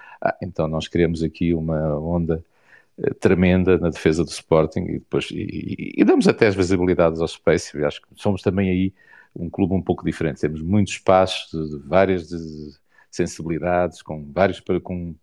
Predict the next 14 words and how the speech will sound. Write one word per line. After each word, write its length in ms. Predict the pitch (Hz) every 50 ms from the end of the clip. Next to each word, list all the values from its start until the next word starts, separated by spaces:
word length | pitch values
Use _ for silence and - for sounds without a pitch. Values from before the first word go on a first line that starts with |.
| _ -
número 320 | - 101 104 101 95 90
considerável 640 | - - - 95 90 - - 92 92 95 87 87 87
de 60 | 80
participantes, 600 | - - - - - - - 95 92 92 - -
muitas 220 | - 175 - 147 117
vezes 160 | 117 113 110
a 40 | 107
superar 380 | - 110 92 - 104 101 95
as 160 | 95 90 82 85
Assembleias 440 | 85 - 92 87 82 90 85 76
Gerais, 360 | 78 78 76 78 78 87 - _ _ _ _ _ _ _ _ _ _ _ - - - _ - - - - - - - -
feitas 440 | - - - 143 139 131 - 120 110
de 80 | - -
forma 720 | - - 113 104 104 101 101 98 95 92 87 85 82 80